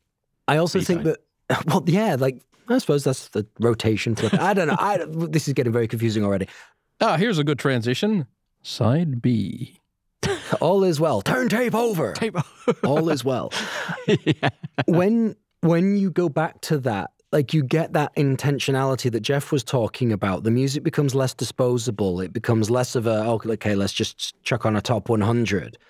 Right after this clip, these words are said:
Speaker 1: It's like, "No, I am going to sit down and I'm going to listen to Brian Eno's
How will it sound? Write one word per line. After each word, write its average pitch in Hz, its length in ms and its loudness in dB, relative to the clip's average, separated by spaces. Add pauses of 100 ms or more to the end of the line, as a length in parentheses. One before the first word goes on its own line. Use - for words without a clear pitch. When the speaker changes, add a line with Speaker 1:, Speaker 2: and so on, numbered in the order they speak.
(200)
Speaker 1:
It's - 100 -10
like, 165 100 0
"No, 226 220 2
I 101 180 0
am 135 120 2
going 123 240 2
to 123 100 0
sit 113 240 -2
down 113 260 0
and 113 140 0
I'm 117 120 0
going 120 300 0
to 123 100 -2
listen 117 440 -2
to 113 300 -2
Brian 117 360 0
Eno's 131 600 -2